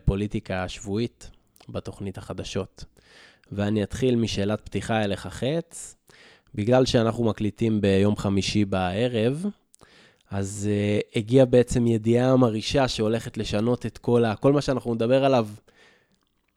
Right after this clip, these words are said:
מאוד השתנה, והידיעה היא כמובן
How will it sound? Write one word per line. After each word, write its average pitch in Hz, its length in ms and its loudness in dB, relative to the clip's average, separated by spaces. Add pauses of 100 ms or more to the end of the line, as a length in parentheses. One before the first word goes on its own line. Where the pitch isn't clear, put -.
(260)
מאוד 135 300 4
השתנה, 127 480 0 (160)
והידיעה 117 1300 -2
היא 135 120 2
כמובן 127 640 -2